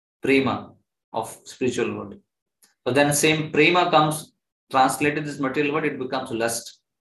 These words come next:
And lust does not mean always that there is a, uh, there is a combination of male and female. No. Lust is a very, very,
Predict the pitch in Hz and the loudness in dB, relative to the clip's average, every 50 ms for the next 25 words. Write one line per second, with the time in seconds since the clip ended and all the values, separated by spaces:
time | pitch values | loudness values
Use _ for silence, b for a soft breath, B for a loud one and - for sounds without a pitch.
0 | _ _ - 131 127 135 143 156 160 156 147 139 135 131 131 147 156 170 170 151 | _ _ -6 -2 2 4 4 4 2 2 0 0 -2 0 0 2 2 2 2 0
1 | 151 151 156 160 160 147 135 135 135 135 143 156 160 160 156 - - _ _ _ | -2 -4 -4 -4 -4 -4 -4 -2 -2 -2 -2 -2 -4 -4 -6 -10 -16 _ _ _
2 | _ _ _ _ _ _ _ _ _ _ _ _ _ _ _ _ 117 113 131 131 | _ _ _ _ _ _ _ _ _ _ _ _ _ _ _ _ -10 -6 -6 -6
3 | - - - - - _ _ _ _ _ _ - 123 131 131 139 135 135 143 139 | -6 -8 -12 -18 -20 _ _ _ _ _ _ -4 0 2 4 4 4 6 6 4
4 | 131 123 - - - - _ _ _ _ _ _ _ _ - 120 117 120 117 117 | 4 2 0 -4 -8 -14 _ _ _ _ _ _ _ _ -4 -2 0 2 2 2
5 | 113 110 107 101 - - _ _ _ _ _ _ _ _ _ _ _ _ _ _ | 2 2 0 -4 -8 -14 _ _ _ _ _ _ _ _ _ _ _ _ _ _
6 | _ _ _ _ - 127 131 131 135 135 135 127 127 135 139 139 135 - - 139 | _ _ _ _ -4 -2 -2 0 -2 -2 -4 -4 -2 -2 -2 -2 -2 -4 -6 -8
7 | 123 123 123 123 120 123 120 117 117 120 113 - 110 113 117 117 110 107 - - | -8 -6 -6 -4 -4 -4 -4 -6 -6 -8 -8 -8 -8 -6 -6 -6 -6 -6 -8 -12
8 | _ _ _ _ _ _ _ - 120 135 185 214 202 - - - - 147 131 139 | _ _ _ _ _ _ _ 2 4 4 6 6 4 2 -2 -2 0 0 2 2
9 | 131 120 123 139 147 156 170 170 156 151 147 156 170 175 - - - | 2 2 2 2 4 4 4 4 6 4 4 4 4 2 0 -4 -10